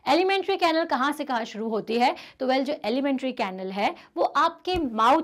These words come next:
से या आप कह सकते हो आपके टंग से शुरू होते हुए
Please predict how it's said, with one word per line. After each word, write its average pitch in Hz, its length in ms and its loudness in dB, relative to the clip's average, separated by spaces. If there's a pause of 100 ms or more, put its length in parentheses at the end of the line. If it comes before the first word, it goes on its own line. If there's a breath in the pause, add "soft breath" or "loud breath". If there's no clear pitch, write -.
(100)
से 190 80 -6
या 190 260 0
आप 294 140 2
कह 294 120 0
सकते 302 260 -6
हो 285 60 2
आपके 285 280 0
टंग 302 420 -2
से 226 220 -2
शुरू 214 240 -6
होते 208 280 -4
हुए 214 280 -2